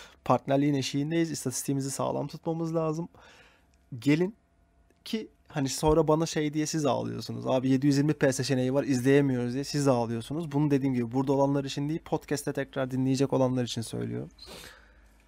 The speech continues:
Yani <laughs> siz bilirsiniz hani bana, bana fark etmiyor. Bana yatan <laughs> Twitch'ten yatacak olan hala bekliyor.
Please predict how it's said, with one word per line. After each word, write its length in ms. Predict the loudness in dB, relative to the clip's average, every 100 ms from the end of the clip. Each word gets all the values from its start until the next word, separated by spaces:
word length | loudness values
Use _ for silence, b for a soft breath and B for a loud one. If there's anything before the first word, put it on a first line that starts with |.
| _ -4
Yani 320 | -2 -2 -8 -14 B B B B B _
<laughs> 680 | _ _ _ _ -20 -20 -8
siz 260 | 0 2
bilirsiniz 360 | 4 4 4 2
hani 180 | 0 0
bana, 200 | 0 0 -4
bana 260 | 2 4 4
fark 280 | 2 0
etmiyor. 380 | -2 -4 -6 -6
Bana 160 | -6 -4
yatan 300 | -4 -4 -6
<laughs> 320 | -8 -8 -8
Twitch'ten 420 | -6 -2 -2 0
yatacak 420 | 0 0 -2 -4
olan 260 | -2 -4 -4
hala 360 | -4 -2 -2 -6 -10
bekliyor. 440 | -2 -2 -2 -8